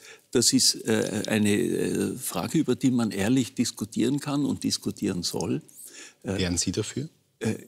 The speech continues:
Speaker 1: ich habe mich deutlich dafür ausgesprochen, dass wir auch, auch verheiratete Priester brauchen. Aber wir brauchen auch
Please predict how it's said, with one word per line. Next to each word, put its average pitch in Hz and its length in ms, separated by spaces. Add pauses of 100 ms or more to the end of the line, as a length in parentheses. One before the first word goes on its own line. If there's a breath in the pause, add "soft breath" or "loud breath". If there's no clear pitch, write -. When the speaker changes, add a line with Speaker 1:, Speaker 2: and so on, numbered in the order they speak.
(160)
Speaker 1:
ich - 240
habe 156 180
mich 151 240
deutlich 120 480
dafür 107 320
ausgesprochen, 113 720
dass - 240
wir 107 220
auch, 104 460 (480 soft breath)
auch 110 480 (340)
verheiratete 101 800
Priester - 420
brauchen. - 440 (380 loud breath)
Aber 98 140
wir 101 120
brauchen 113 460
auch 113 440